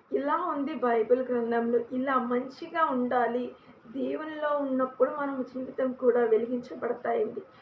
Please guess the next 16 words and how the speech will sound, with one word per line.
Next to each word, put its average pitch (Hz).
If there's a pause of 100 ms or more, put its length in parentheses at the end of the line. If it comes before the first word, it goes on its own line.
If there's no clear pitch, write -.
(260)
అలాగా 320
మంచి 269
మాట 403 (140)
చెప్పడం 349
అనేది 302
బుద్ధి 233
చెప్పడం 233
అవుతుంది, -
కానీ 240 (800)
ఒకరిని 233
కొట్టి, - (460)
తిట్టి 247 (240)
అన్నది 226
కాదండి. 240 (480)
దేవుని 247
వాక్యము 247